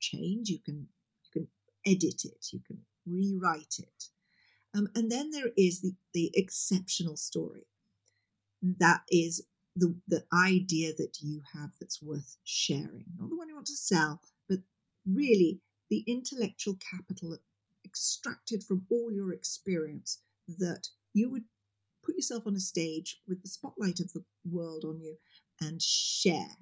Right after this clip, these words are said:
You've got twenty minutes. What is it you share? And the, what they're much easier to talk about is,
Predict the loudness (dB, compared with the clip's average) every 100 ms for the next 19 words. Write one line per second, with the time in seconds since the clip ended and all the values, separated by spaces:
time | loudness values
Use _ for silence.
0 | -4 -4 -4 -10 -6 0 2 2 0 -6
1 | -8 -4 -4 -4 -8 -6 -6 -8 -14 _
2 | _ _ _ _ _ _ _ _ _ _
3 | _ _ _ 0 0 0 _ _ _ _
4 | _ _ _ _ _ _ _ 0 4 6
5 | 6 8 8 8 6 6 2 2 2 2
6 | 2 -2 -2 -8 -4 -2 -2 -6 -8 -6
7 | 0 0 0